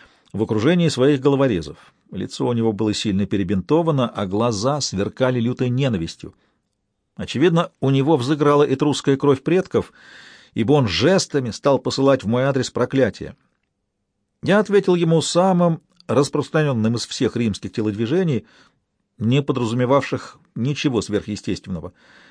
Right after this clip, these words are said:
Так наша процессия и двигалась вплоть до Астийских ворот.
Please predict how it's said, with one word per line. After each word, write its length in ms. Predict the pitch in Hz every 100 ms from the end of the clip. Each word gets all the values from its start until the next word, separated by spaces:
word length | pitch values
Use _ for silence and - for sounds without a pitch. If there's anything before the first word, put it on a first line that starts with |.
| _ _ _
Так 240 | 170 165
наша 260 | 120 107 -
процессия 500 | 104 - 101 - 98
и 160 | 104
двигалась 680 | 95 127 208 208 190 - - -
вплоть 460 | _ 107 139 202 151
до 120 | 113
Астийских 540 | 95 143 147 - 131
ворот. 400 | 110 90 80 -